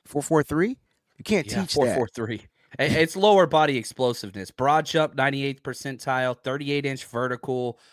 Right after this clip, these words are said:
Speaker 2: I mean, he's got it all. It, here's one of my favorite things about him. The dude was a kick returner and starting defensive end in high school.
Speaker 1: <laughs>
Speaker 2: What the hell? Like, it doesn't make sense, man. Uh, he's like, he's a kick returner, um,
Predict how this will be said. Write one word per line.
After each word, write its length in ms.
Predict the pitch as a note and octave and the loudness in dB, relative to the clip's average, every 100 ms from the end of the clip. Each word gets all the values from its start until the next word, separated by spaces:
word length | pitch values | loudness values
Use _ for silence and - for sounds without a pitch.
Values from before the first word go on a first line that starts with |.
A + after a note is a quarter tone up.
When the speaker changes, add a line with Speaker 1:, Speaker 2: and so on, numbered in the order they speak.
| - | -12
Speaker 2:
I 60 | G#2+ | -8
mean, 260 | A2+ G#2 G2 | -8 -8 -10
he's 300 | - E3 E3 | -6 -4 -4
got 260 | - D3+ E3 | -2 2 2
it 100 | B2+ | 2
all. 180 | C3 G#2 | 2 0
It, 300 | C3 C3+ - - | -2 -4 -6 -16
here's 360 | - A#3+ D#4+ - | 0 2 2 6
one 120 | G3+ | 6
of 60 | F3 | 6
my 80 | D#3 | 4
favorite 280 | E3+ C#3+ | 4 2
things 180 | D#3 B2+ | -2 0
about 160 | C3+ B2 | 0 2
him. 200 | B2+ G#2+ - - - | 0 -4 -16 -20 -2
The 160 | D#3 | 2
dude 460 | D#3 C3+ G3 C#4 B3+ | 2 0 0 2 4
was 200 | A#3 - | 2 2
a 60 | C#3+ | -4
kick 360 | - B3 - | 0 0 2
returner 560 | B3+ - G3+ E3+ A2+ F2 _ _ _ - | 2 2 2 2 0 -6 _ _ _ 0
and 200 | F3 - | 0 2
starting 400 | G#3 G#3 G3+ F3+ | 2 2 2 -4
defensive 440 | F#3+ G3 F3 D#3+ | -2 -2 -2 -2
end 160 | F3+ E3 | 0 0
in 80 | |
high 200 | D3 D#3 | 0 0
school. 340 | D3+ F3+ G#2 F#2 | 0 -6 -6 -10
Speaker 1:
<laughs> 240 | _ - - | _ -14 -4
Speaker 2:
What 340 | E3+ C#4+ D4 | 6 6 6
the 180 | A#3+ F#3+ | 2 2
hell? 520 | F3 A#3 D4+ G3+ A#2+ - _ _ D3+ | 2 4 4 4 0 -12 _ _ 0
Like, 260 | E3 F#3 - - E3 - | 0 0 -10 -10 -10 -4
it 180 | G#3 C#4+ | -4 4
doesn't 220 | D#4 C#4 | 2 4
make 180 | C4+ - | -2 -4
sense, 540 | - D4+ C#4+ - - | -4 -2 -2 -6 -8
man. 340 | C#3 C#3+ E3+ - _ D#3 | -6 -6 -6 -12 _ -4
Uh, 60 | |
he's 280 | D#3 E3+ G3 | -4 -4 0
like, 320 | A#3 - _ - - - _ _ | 0 0 _ -20 -20 -20 _ _
he's 180 | C4+ C4+ | -6 -4
a 40 | |
kick 340 | D4 - A4+ - | -8 -2 -4 -2
returner, 500 | D#4 - D#3+ G2+ - _ D#3 | -4 0 -2 -2 -14 _ -4
um, 560 | E3 D#3+ D#3 D3 C3+ | -2 0 0 0 -4